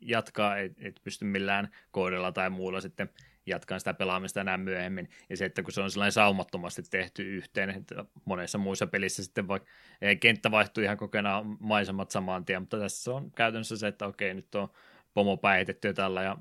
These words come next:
ei muuta kuin siitä samoilta asemilta, niin ei, mennään vaan eteenpäin, ei tule mitään isompia katkoja siinä, että tässä mielessä on vähän erikoisempi tapa toteuttaa peli.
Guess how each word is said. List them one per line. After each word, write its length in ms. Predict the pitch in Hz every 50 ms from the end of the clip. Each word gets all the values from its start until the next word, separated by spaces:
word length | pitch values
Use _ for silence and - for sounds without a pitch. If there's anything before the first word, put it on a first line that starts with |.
| - -
ei 100 | - -
muuta 200 | 101 104 104 95
kuin 100 | 101 95
siitä 300 | - 101 98 87 - - - -
samoilta 520 | - - 110 101 98 101 98 92 113 101 - _ _ - - - -
asemilta, 480 | - 131 127 143 127 120 117 113 101 113
niin 140 | 110 104 104
ei, 260 | 107 101 - - _ _ _ _ -
mennään 360 | - 113 127 131 127 127 120 120
vaan 200 | 120 110 98 98
eteenpäin, 520 | 90 - 101 87 - _ - 98 92 92
ei 120 | 92 95
tule 200 | - 95 92 92
mitään 320 | 92 95 92 80 98 95 90
isompia 400 | 95 92 92 87 - 95 87 87
katkoja 400 | - 95 90 - - - 92 90
siinä, 260 | - 98 90 90 90
että 200 | 85 - - - - _ _ _ _ _ _ _ _ _ -
tässä 240 | 110 107 - - 107
mielessä 420 | 95 87 95 95 98 - - 95
on 100 | 92 98
vähän 200 | 95 95 104 104
erikoisempi 540 | 101 98 101 95 - 104 98 - 117 110 101
tapa 240 | - 90 - 104 101
toteuttaa 460 | - 98 95 95 92 - - 101 - _
peli. 160 | - 104 104